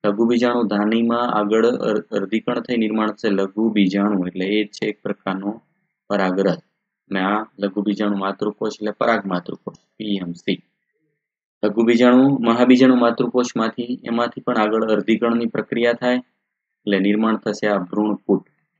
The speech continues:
જે આગળ સમજાયું એ પ્રમાણે ત્રણ પ્રકારના કોષો. હવે જો પરાગરજવાળા ભાગની અંદર ભવિષ્યમાં નિર્માણ થશે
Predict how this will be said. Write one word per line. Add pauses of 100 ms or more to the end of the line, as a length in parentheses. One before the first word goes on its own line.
(120)
જે
આગળ
સમજાયું
એ
પ્રમાણે
ત્રણ
પ્રકારના
કોષો. (580)
હવે
જો (240)
પરાગરજવાળા
ભાગની
અંદર
ભવિષ્યમાં
નિર્માણ
થશે